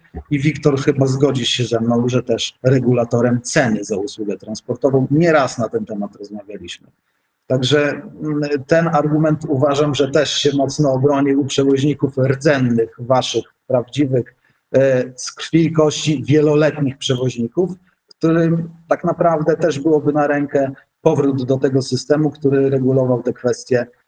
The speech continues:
e, transportowe. E, kabotaż i mandaty. Mówiłeś o tym, że służby polskie, służby europejskie powinny stosować sankcje, czyli kary wobec tych przewoźników, który, którzy naruszają postanowienia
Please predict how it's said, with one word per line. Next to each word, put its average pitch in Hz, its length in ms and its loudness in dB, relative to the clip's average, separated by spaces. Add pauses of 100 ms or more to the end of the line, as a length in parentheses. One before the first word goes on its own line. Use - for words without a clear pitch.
(120)
e, 123 540 2
transportowe. 127 840 -2 (540)
E, 123 160 2
kabotaż 170 680 0
i 165 80 0
mandaty. 147 600 -2 (640)
Mówiłeś 143 540 0
o 139 160 0
tym, 139 240 -2
że 131 220 2
służby 131 460 0
polskie, 135 500 0
służby 135 360 -2
europejskie 127 720 0
powinny 127 420 2
stosować 120 680 -4 (240)
sankcje, 131 580 0
czyli 110 280 -4
kary 123 460 0
wobec 117 340 -2
tych 131 140 -6
przewoźników, 131 640 -2
który, 156 400 0 (200)
którzy 156 520 0
naruszają 151 640 2
postanowienia 120 840 -2